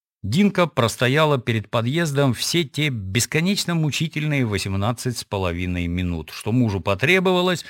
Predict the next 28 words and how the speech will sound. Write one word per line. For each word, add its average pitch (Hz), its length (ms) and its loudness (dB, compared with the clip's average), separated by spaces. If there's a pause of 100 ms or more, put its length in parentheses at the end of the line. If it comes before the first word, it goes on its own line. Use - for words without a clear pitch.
(120)
чтобы 117 300 -2
доехать 110 500 0
от 85 160 -4
офиса 151 560 0 (100)
до 95 180 0
дома. 82 500 -6 (340)
Он 127 240 6
вылетел 170 460 8
из 120 100 8
машины, 135 640 4 (100)
и, 127 140 6
вцепившись 165 720 2
друг 139 220 2
в 110 80 2
друга, 156 480 6
они 117 180 6
бросились 117 640 6
домой 160 480 4 (140)
и 113 100 6
прилипли 110 580 2
к 113 120 -4
экрану. 90 640 -2 (320)
Тут 139 260 6
же 147 140 2
начали 123 460 4
звонить 110 520 4
оба 107 320 2
телефона, 90 680 -2